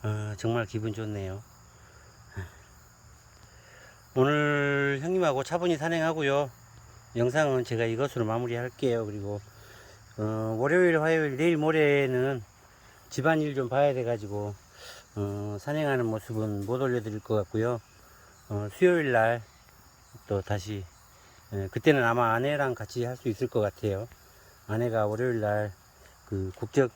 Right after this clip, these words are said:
취득 면접을 봐요. 그래서 이번에, 예, 귀화에 성공했으면 하는 마음이에요.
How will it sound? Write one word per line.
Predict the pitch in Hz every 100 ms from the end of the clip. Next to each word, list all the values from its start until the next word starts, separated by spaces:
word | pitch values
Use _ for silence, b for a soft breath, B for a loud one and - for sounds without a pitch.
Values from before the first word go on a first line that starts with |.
| -
취득 | 156 139 117 - -
면접을 | 117 131 131 117 107 95 95
봐요. | 101 98 95 107 - - - - - -
그래서 | 101 - B B B B
이번에, | 113 113 113 104 95 - - - - - -
예, | 98 92 92
귀화에 | - 120 120 110
성공했으면 | 98 143 127 127 - 110 104
하는 | 98 104
마음이에요. | 98 101 107 98 92 104